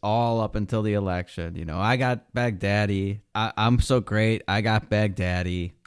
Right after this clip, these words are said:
And then the Democrats will bend over backwards to try to downplay how important that is, to try to take the talking points away from him. And this is the game that we play every four years. This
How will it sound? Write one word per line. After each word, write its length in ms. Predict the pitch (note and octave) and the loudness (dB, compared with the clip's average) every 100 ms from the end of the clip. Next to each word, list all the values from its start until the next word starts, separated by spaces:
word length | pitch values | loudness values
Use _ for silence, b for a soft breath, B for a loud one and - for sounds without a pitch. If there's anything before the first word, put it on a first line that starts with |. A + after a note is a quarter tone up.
| - | -6
And 180 | A2+ F#2+ | -2 0
then 140 | F#2 | 0
the 80 | E2+ | -2
Democrats 520 | G#2 A2 G#2 G#2+ G2+ | 0 0 0 -2 -2
will 120 | G#2 | -4
bend 400 | E2 - G2+ A2 | -6 -4 -2 0
over 220 | A2+ G#2 | 0 0
backwards 600 | F2 G2+ G#2 - F2+ F2 | 0 0 0 -2 -6 -6
to 100 | - | -8
try 220 | G2 G#2+ F#2+ | -4 0 0
to 80 | |
downplay 680 | F2 F#2+ F#2+ G#2 G#2 G#2+ F#2+ | -2 -2 0 2 2 0 -2
how 200 | F#2 F#2 | 0 0
important 460 | F#2 F2+ G2+ C2+ E2+ | -2 -2 -4 -4 -6
that 180 | C#2+ A1+ | -6 -8
is, 320 | A1+ - - _ | -10 -12 -14 _
to 80 | G#2+ | -10
try 220 | - F#2+ | -4 -4
to 100 | F#2 | -4
take 260 | - F#2 E2+ | -2 -4 -4
the 80 | - | -4
talking 460 | A2+ G#2 G2 G#2 | 0 0 0 -2
points 320 | - D#2 B1 | -4 -8 -8
away 240 | E2+ B1+ G1+ | -10 -10 -12
from 180 | - G#1+ | -14 -14
him. 160 | G1+ - _ _ _ B B | -16 -20 _ _ _ B B
And 140 | F2+ F#2 | -4 2
this 200 | G#2+ - | 2 2
is 100 | G#2+ | 2
the 120 | B2+ | 0
game 360 | G2+ A2 A2 G#2+ | 2 4 6 4
that 120 | A2 | 2
we 100 | A2 | -2
play 340 | - A#2 F#2+ | -2 0 0
every 200 | D#2+ - | 0 -6
four 320 | F2+ - F#2+ F2 | -8 -6 -4 -4
years. 480 | E2+ C#2+ - - _ _ _ _ _ _ - | -6 -8 -14 -20 _ _ _ _ _ _ -16
This 500 | F2+ F2+ A#2 - - | -14 -8 -6 -6 -12